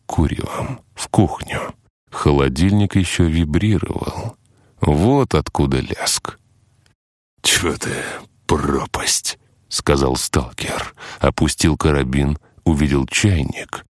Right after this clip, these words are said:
щёлкнул им и вернулся к цели. Та уже вся позеленела. Выглядела жутковатенько, но интересненько. За время службы в Ч В К сталкер повидал разное, творящееся с телами.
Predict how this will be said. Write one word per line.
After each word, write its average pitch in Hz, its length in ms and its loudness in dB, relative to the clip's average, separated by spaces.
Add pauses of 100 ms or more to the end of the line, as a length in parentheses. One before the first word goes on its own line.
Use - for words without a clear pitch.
(120)
щёлкнул 80 840 4
им 80 320 4
и 90 80 4
вернулся 80 540 2
к - 80 -6
цели. - 560 -2 (640)
Та - 300 2
уже 92 400 4
вся 85 340 2
позеленела. 65 1200 0 (400)
Выглядела 127 600 4
жутковатенько, 113 1200 0
но 78 440 2 (360)
интересненько. 92 1400 2 (600)
За 73 260 4
время 123 380 4
службы 104 440 2
в - 80 -6
Ч - 200 4
В 71 260 2
К 82 340 2
сталкер 107 540 2
повидал 90 540 4
разное, 92 540 4
творящееся 73 760 2
с - 80 -4
телами. - 680 -2